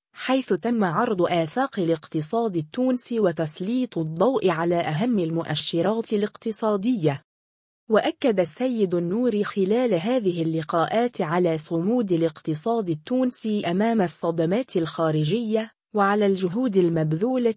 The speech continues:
للحفاظ على الاستقرار المالي والنقدي إلى جانب فرص الاستثمار المتاحة في تونس،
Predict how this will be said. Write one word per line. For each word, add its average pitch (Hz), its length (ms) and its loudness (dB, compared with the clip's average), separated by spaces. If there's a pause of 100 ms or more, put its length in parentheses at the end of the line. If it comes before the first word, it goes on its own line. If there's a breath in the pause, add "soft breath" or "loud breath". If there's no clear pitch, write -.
للحفاظ 180 840 0
على 185 320 2
الاستقرار 185 680 0
المالي 185 500 2
والنقدي 165 800 -2
إلى 170 320 2
جانب 180 500 2
فرص 220 420 -2
الاستثمار 190 760 0
المتاحة 160 640 0
في 175 380 -2
تونس، 254 600 -2